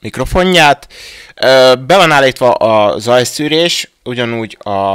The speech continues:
a programon belül, tehát az O B S-en belül. Szerintem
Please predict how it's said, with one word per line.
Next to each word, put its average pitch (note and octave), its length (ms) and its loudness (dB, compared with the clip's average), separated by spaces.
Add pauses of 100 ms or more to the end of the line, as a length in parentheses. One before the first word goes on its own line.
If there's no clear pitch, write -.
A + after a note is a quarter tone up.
(160)
a G2 420 -4
programon A2 680 -6
belül, C#3+ 340 -4
tehát B2 180 -12
az A#2+ 120 -10
O B2+ 100 -2
B A#2 100 -6 (120)
S-en G2 240 -10
belül. D3 380 -2 (440)
Szerintem C#3 600 -4